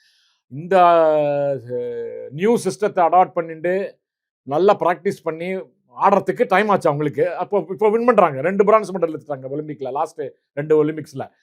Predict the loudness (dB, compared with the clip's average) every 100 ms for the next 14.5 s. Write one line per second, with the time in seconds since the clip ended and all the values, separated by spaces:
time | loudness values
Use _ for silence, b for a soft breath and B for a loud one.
0 | _ -2 0 4 6 6 4 2 0 -2
1 | 0 0 0 -4 -4 -6 -2 -2 -2 -6
2 | -8 -10 -10 -10 -10 -10 -6 -6 -6 -6
3 | -8 -12 -12 _ _ _ 0 0 0 -2
4 | 0 4 4 4 4 2 0 2 2 0
5 | -2 -2 -2 -8 _ _ -6 -2 0 2
6 | 4 4 2 -4 -2 2 4 4 2 -2
7 | -2 -8 -4 -2 -2 -2 -4 -4 -6 -10
8 | -16 _ _ _ 0 0 -2 -8 -10 -14
9 | -8 -6 -6 -6 -6 -6 -8 -8 0 2
10 | 2 0 -4 -8 -10 -12 -16 -20 _ _
11 | _ _ _ 2 6 6 4 4 4 4
12 | 2 4 4 2 2 4 4 2 0 -6
13 | -10 -8 -6 -6 -6 -6 -8 -8 -8 -8
14 | -10 -12 -14 -20